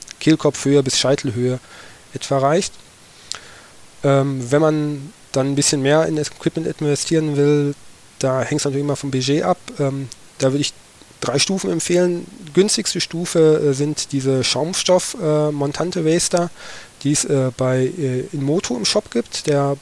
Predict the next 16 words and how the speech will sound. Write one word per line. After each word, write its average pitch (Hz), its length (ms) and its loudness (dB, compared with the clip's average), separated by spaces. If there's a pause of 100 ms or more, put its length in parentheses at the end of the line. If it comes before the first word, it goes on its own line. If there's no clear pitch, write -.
(180)
Paul 147 220 4
und 147 80 -6
ich 160 160 -2
haben 151 80 2
die 151 120 2
auch 135 100 2
so 135 100 -4
zusammen 165 440 0
ein - 160 -16
bisschen 143 260 -2
designt. 131 640 0
Da, 151 260 -2 (840)
das - 160 -2
haben 143 120 0
wir 147 100 2
beim 135 440 0